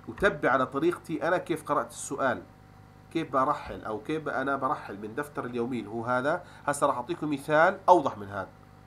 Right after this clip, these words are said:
كيف برحل من هذا المثال من دفتر اليومي لدفتر إيش الأستاذ، كيف طريقة القراءة من حساب صندوق، معناته أنا بقرأ في هاي الجهة، من حساب صندوق معناته إيش لازم أسجل هون. شوف عندي رأس المال، إلى حساب رأس المال،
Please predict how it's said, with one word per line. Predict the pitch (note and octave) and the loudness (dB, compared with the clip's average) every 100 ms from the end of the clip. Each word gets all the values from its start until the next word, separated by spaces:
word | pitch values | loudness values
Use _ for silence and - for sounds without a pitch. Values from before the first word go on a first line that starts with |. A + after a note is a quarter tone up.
| - - - - | -20 -20 -8 -2
كيف | D3+ | 2
برحل | C3+ D#3+ - E3 G3+ | 4 4 2 -2 -2
من | C#3 | -4
هذا | B2+ D#3+ | 0 0
المثال | D3+ C#3 C3 G#3 B3 B3+ - - - | 0 -6 2 2 2 -2 -14 -20 -12
من | B2+ C3+ B2+ A#2+ A#2 | -4 -2 0 0 2
دفتر | D#3+ - | 0 0
اليومي | D3 D3+ G3+ A#3 | 0 0 0 2
لدفتر | G3 F#3 F#3+ | 4 4 0
إيش | E3 E3+ | -2 -4
الأستاذ، | - C#3 - G#2+ F#2 - - | -6 -10 -6 -8 -8 -16 -6
كيف | F#3 | -4
طريقة | F#3 F#3+ F#3 | 0 -2 -2
القراءة | E3+ - F#3 B2+ - - - | -8 -2 4 4 2 -10 -10
من | D#3+ D3+ | -6 -6
حساب | D#3 F3+ E3+ | 0 4 6
صندوق، | - F3 F3 - | 4 2 0 2
معناته | A#2+ D3+ D3 | 4 4 4
أنا | E3 | 2
بقرأ | E3+ E3 | 2 0
في | D#3+ F3+ | 2 4
هاي | F3+ | 4
الجهة، | B2+ A#2 G#2 F2+ - - - - - - | 4 -4 -8 -10 -12 -20 -20 -20 -20 -8
من | C#3 | -6
حساب | C3+ C3 D#3 | -6 2 2
صندوق | - C#3+ D#3 G3 F#3 | 2 0 2 2 4
معناته | E3 E3+ F3 | 4 4 0
إيش | F3+ - | -2 -2
لازم | D#3 D3 | -2 -2
أسجل | D3 D3 D3+ | -6 -6 -6
هون. | D3+ C#3+ - - - - | -2 -2 -2 -14 -20 -8
شوف | - | -4
عندي | D#3 F3 | 0 4
رأس | F3+ D#3 | 4 4
المال، | F3 E3+ C#3+ - | 2 4 4 2
إلى | F#3 - | 0 0
حساب | D3+ F3 | 6 6
رأس | F3 - - | 6 4 -2
المال، | F3 F3+ C3+ | 2 4 2